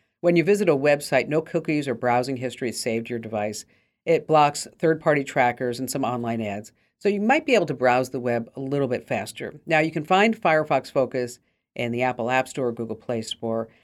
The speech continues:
but just always remember what Dorothy said in The Wizard of Oz. You remember what she said? "There's no place like Chrome." Hmm, I know.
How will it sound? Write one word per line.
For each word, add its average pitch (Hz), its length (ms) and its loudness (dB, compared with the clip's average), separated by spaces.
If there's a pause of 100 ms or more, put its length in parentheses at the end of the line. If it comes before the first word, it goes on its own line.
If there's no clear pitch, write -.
(200)
but 139 180 0
just 226 300 2 (120)
always 294 360 4
remember 202 480 0
what 151 260 -6
Dorothy 180 460 2
said 117 460 -4 (200)
in 160 140 -10
The 165 80 -6
Wizard 151 360 -6
of 185 140 -2
Oz. 220 540 -6 (220)
You 170 100 -8
remember 240 180 -2
what 247 140 -2
she - 100 -6
said? 123 400 -6 (540)
"There's 151 260 -2
no 170 180 4
place 180 380 0
like 139 380 -4 (100)
Chrome." 123 460 -4 (180)
Hmm, 220 440 -2 (180)
I 143 180 2
know. 113 340 -2